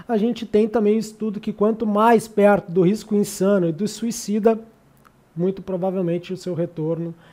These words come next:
é pequeno ou até negativo, né? Isso é que mostra a figura, tá? Então, tem interesse em saber quanto deveria apost-, ah, investir por, ah, trade,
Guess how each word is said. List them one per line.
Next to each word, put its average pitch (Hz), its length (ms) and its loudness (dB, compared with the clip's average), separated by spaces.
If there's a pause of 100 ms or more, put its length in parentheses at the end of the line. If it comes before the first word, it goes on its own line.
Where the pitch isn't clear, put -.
(140)
é 185 200 4
pequeno 247 840 0 (260)
ou 233 320 2
até 208 300 -2
negativo, 196 580 -2
né? 190 200 -4
Isso 180 200 -4
é 190 60 -4
que 190 100 -8
mostra 180 640 -6
a 180 100 -4
figura, 143 460 -8 (320)
tá? 226 240 2 (240)
Então, 240 280 4 (300)
tem 214 220 6
interesse 208 600 6
em - 20 -8
saber 190 260 0
quanto 214 300 -2
deveria 190 260 4
apost-, 180 380 -6
ah, 160 400 0 (320)
investir 202 600 2 (360)
por, 208 360 6 (400)
ah, 156 400 -2
trade, 220 440 4